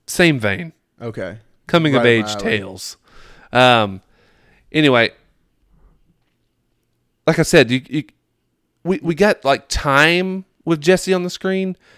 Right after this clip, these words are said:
Speaker 1: but it wasn't, like, a lot of, I don't know, progress, I guess
Speaker 2: No,
Speaker 1: you'd say.
Speaker 2: like, I feel like Jesse almost regressed this episode. Like, I didn't wanna see him on screen.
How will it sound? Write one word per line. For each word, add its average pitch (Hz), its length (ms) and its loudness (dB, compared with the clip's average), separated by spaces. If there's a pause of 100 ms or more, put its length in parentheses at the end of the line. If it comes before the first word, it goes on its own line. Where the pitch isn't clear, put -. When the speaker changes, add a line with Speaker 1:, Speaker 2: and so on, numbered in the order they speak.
(120)
Speaker 1:
but 156 100 4
it - 20 6
wasn't, 160 280 2
like, 139 140 -2
a 131 60 -2
lot 123 260 6
of, 104 360 -2 (1160)
I - 100 -8
don't 127 120 -4
know, 110 140 -6
progress, 139 880 -2
I 143 80 -8
guess 131 200 -4
Speaker 2:
No, 104 60 -6
Speaker 1:
you'd 107 140 -6
say. 110 220 -4
Speaker 2:
like, 127 160 -6
I 147 100 -6
feel 196 180 -8
like 139 340 -8
Jesse 135 400 -10
almost 110 260 -12
regressed 107 500 -12
this - 180 -18
episode. 85 460 -16
Like, 104 120 -12
I 117 100 -4
didn't 135 240 -8
wanna 120 220 -10
see 113 220 -12
him 98 140 -14
on 98 180 -18
screen. - 380 -20